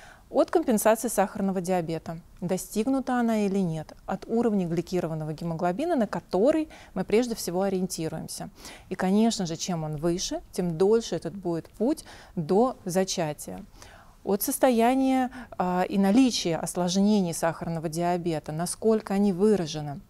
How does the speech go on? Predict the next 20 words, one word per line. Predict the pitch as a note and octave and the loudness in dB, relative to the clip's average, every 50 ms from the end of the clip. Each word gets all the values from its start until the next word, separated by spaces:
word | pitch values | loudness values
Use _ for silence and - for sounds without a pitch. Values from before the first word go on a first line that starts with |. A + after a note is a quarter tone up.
| _ - - - - - - - - - - - - - - - - | _ -20 -20 -20 -20 -20 -20 -20 -20 -20 -20 -20 -20 -20 -20 -10 -4
состояние | - F#3+ - - F#3 E3 F3 G3 A#3 C4+ | -4 -4 -2 -2 -2 0 0 2 2 2
глазного | C4+ C#4 C4+ C4 B3 C4+ C#4 C4 C#4+ | 4 4 2 2 2 2 2 2 2
дна, | A3+ G3+ F#3+ F#3 F3+ F#3 G#3 - - - - - - - - - - - _ _ - - - | 2 2 2 2 0 0 -2 -6 -10 -18 -20 -20 -20 -20 -20 -20 -20 -20 _ _ -20 -8 -2
нужно | - F#3 F#3+ G#3 A3+ B3 | 2 4 4 4 4 4
ли | B3 A#3+ | 4 4
проводить | A#3+ - A#3+ A3+ A3+ A3 G#3+ A#3 A3+ | 4 2 4 4 4 4 2 2 2
лазерную | G3+ G3 G3+ G3+ A3 G#3+ G#3 G#3 G3+ | 4 4 4 4 4 2 2 2 0
коагуляцию | G3+ F#3 F3 F3 E3+ F3+ F#3 F#3+ - - G#3 | -2 -2 0 0 2 2 2 0 0 -4 -4
сетчатки, | G3 - G#3+ G3+ - - E3+ D#3+ D#3 - - - E3 D#3+ D#3+ - - - - - - - | -2 -4 -4 -4 -4 -2 0 0 0 -2 -4 -8 -8 -8 -8 -10 -14 -20 -20 -20 -20 -16
сколько | - - - F#3 G3+ A#3+ - C4+ | -10 -2 2 2 2 2 2 0
займёт | A3+ A#3 G#3+ G3+ G3+ G#3 A3 G#3+ | 0 2 2 2 2 2 2 2
это | A#3 A3 - A3 | 0 0 0 0
времени, | G3+ G3 F3+ E3+ E3 E3 E3 D#3+ D#3+ D#3 D#3 E3 F#3 G#3+ - - | 0 2 0 0 0 -2 -2 -4 -4 -6 -6 -8 -10 -14 -12 -8
когда | - D#3+ D3+ D3 F#3 F#3+ | -6 -6 -2 0 0 2
мы | A3+ B3 | 2 2
достигнем | A3+ A3 G3+ - - G#3 G3 G#3+ G#3+ G3+ | 2 0 -2 -4 -4 -4 -2 -2 -2 -4
стабилизацию | - - G3 F3 F#3+ E3 E3+ D#3 F#3 F3 F3+ F#3 - - G#3 | -4 -4 -2 -2 -2 -2 -2 0 0 0 0 -2 -2 -6 -6
состояния | - F3+ - - - E3 E3 E3+ F3 F3 F3 | -6 -6 -8 -6 -4 -4 -2 -2 -2 -4 -4
глазного | E3+ E3+ E3+ D#3+ E3+ E3+ E3+ E3 E3 E3 | -2 -2 -2 -2 -2 -4 -4 -4 -4 -6
дна. | D#3 D3+ D3 D3 | -6 -6 -8 -8